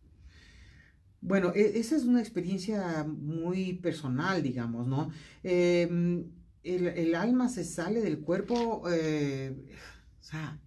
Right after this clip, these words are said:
en cada persona puede ser un poquito diferente, a veces puede demorarse, eh, apenas la persona muere, el alma puede salir ese mismo momento, en otros casos puede demorarse un par de minutos, y,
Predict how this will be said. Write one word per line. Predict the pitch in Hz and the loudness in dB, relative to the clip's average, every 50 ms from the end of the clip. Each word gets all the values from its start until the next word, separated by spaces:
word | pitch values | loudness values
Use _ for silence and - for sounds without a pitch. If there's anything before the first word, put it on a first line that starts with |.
| - - - | -20 -20 -14
en | - 139 | -14 -12
cada | 127 160 175 190 196 | -8 -6 -4 -4 -4
persona | 156 143 147 180 180 175 - | -4 -4 -6 -6 -6 -6 -2
puede | 170 165 175 170 | -2 0 0 0
ser | 170 - 170 175 190 190 170 - - - - - - - - | -2 0 -2 0 0 0 -2 -4 -8 -12 -16 -20 -20 -14 -8
un | - 175 | -6 -4
poquito | 175 185 175 - 180 175 208 196 | -2 -2 -2 -4 -4 0 0 0
diferente, | 175 151 127 143 131 131 143 170 202 214 202 - 180 160 151 | 0 0 0 0 0 2 2 4 2 2 2 2 0 2 2
a | 147 | 2
veces | 147 160 160 165 208 190 - | 2 0 0 0 -2 -2 -2
puede | - - 165 165 165 175 170 156 | -2 0 0 2 2 2 2 2
demorarse, | 156 147 143 139 143 156 170 170 170 - 175 165 165 160 151 143 139 - - - - - - - - | 2 2 0 0 0 -2 -2 -2 -4 -2 0 0 2 2 2 0 -2 -4 -12 -20 -20 -20 -20 -16 -8
eh, | 160 160 151 147 147 147 147 143 143 | -4 -2 0 2 4 4 2 2 -2
apenas | 143 - 175 175 190 185 180 | -2 -2 0 0 0 0 0
la | 165 - | -2 -2
persona | 160 147 143 170 175 175 170 165 170 - - - - - - - - | -2 -2 0 0 0 0 0 -2 -4 -10 -16 -20 -20 -20 -20 -16 -8
muere, | - 156 147 156 170 190 190 175 156 170 180 185 - - - - - - | 0 2 4 6 6 6 6 4 4 2 0 -4 -8 -12 -18 -20 -20 -14
el | - 160 156 156 147 143 151 | -8 -6 -4 -2 -2 -2 0
alma | 151 160 165 175 165 165 | 0 0 0 -2 -4 -4
puede | - 160 160 156 160 156 151 147 143 | -2 -2 -2 0 0 0 2 0 0
salir | - - 139 139 160 160 160 - | -2 -2 -2 -2 -2 -2 -2 -4
ese | - - - 131 | -6 -8 -6 -4
mismo | 135 139 139 147 143 131 | -4 -2 -2 -2 -2 0
momento, | 131 127 127 139 180 214 226 208 - | 0 0 0 2 2 2 2 2 0
en | 147 139 | -2 -2
otros | 139 143 156 - | -4 -4 -6 -6
casos | - 160 156 - - - | -6 -8 -8 -8 -12 -6
puede | - 160 143 | -4 -4 -2
demorarse | 143 131 127 135 143 143 143 143 | -2 -2 -2 -4 -4 -4 -4 -2
un | 147 156 156 156 | -2 -2 -4 -4
par | 151 143 143 | -6 -6 -4
de | 147 | -4
minutos, | 135 127 120 131 165 196 226 226 - - 165 156 143 131 139 | -2 -2 0 0 2 2 0 0 0 -2 0 0 0 0 -2
y, | 147 127 123 131 131 127 123 | -2 -2 -2 -2 -4 -6 -6